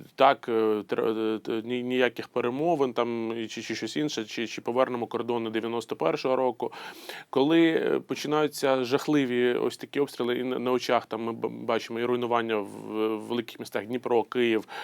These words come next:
е, Харків, е, в Пологові будинки влучають, таке інше, як, як це сталося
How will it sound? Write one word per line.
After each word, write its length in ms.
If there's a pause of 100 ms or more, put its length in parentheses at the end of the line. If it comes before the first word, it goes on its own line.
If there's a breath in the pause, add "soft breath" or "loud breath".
(320 loud breath)
е, 160
Харків, 800
е, 540
в 260
Пологові 400
будинки 500
влучають, 600
таке 260
інше, 320
як, 120
як 220
це 120
сталося 480